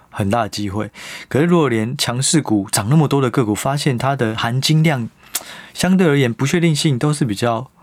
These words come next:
比较大的，含金量也变低了，那可能我就会再去选其他板块，暂时而言，就算我看好它长期未来，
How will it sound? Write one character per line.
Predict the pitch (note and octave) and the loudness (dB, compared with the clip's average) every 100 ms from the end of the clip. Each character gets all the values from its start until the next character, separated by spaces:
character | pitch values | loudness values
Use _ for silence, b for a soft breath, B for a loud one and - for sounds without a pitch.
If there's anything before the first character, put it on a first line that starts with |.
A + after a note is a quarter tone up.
| B B | B B
比 | - | -6
较 | A2 B2 | -2 -2
大 | - A#2+ G2+ | -2 -4 -4
的， | G2+ | -6
含 | G2+ A2+ | -6 -4
金 | C3 | -2
量 | C3+ | -2
也 | G2 | -2
变 | C#3 A#2+ | 0 0
低 | G2+ G#2+ | 0 0
了， | G#2 - _ | 0 -4 _
那 | C#3 | -4
可 | - - - B2+ A#2+ | -2 -2 2 2 4
能 | A#2+ C3 | 2 2
我 | B2 | 0
就 | A2 D3 C#3 | 2 2 2
会 | C#3+ | 0
再 | B2 B2+ | -2 -2
去 | C3 | 0
选 | B2 A2 | 0 0
其 | G2 | 0
他 | G#2+ A2+ | -2 -2
板 | G2+ F#2 | -4 -6
块， | - G#2+ G2 - | -4 -4 -4 -6
暂 | - A2 | -6 -4
时 | G2+ - G2 | -4 -4 -4
而 | G2+ | -6
言， | G#2 - B2+ | -6 -6 -2
就 | C3 | -2
算 | C#3 | -2
我 | G#2 | -2
看 | B2+ | -2
好 | G#2 | -2
它 | G2 | -2
长 | A2 G2+ | -2 -4
期 | F#2+ | -4
未 | G2+ G#2 | -4 -2
来， | G#2+ - | -4 -6